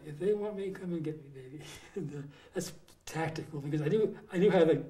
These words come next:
I knew how Peter Ueberroth thought. He's, he's a, he's a Burlingame guy, but, and, uh, so, um,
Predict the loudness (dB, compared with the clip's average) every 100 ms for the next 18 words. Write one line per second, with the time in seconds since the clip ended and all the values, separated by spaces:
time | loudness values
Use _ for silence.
0 | -12 -6 -2 2 2 0 0 2 2 2
1 | 0 -4 -6 -8 -6 -4 -6 -8 -14 -16
2 | -8 2 4 4 0 2 4 6 6 6
3 | 2 2 0 0 -4 -6 -8 -14 -16 -18
4 | -20 _ _ -6 -4 -4 -6 -10 -18 _
5 | _ _ _ _ _ _ _ _ -10 -6
6 | -4 -4 -6 -10